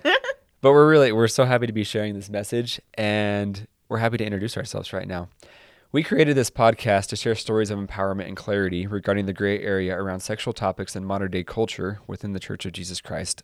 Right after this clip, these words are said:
Speaker 2: of Latter-day Saints. Braylon, would you mind telling our listeners a little bit about yourself?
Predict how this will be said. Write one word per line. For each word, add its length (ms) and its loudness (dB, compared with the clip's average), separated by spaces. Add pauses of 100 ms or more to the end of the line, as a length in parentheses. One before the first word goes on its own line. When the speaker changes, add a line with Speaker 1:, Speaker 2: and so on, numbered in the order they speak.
Speaker 2:
of 160 -12
Latter-day 360 -10
Saints. 500 -6 (880)
Braylon, 460 4 (220)
would 200 -4
you 100 -2
mind 680 -4 (260)
telling 240 -6
our 80 -4
listeners 320 -6
a 40 -8
little 200 -6
bit 120 -8
about 220 -10
yourself? 480 -12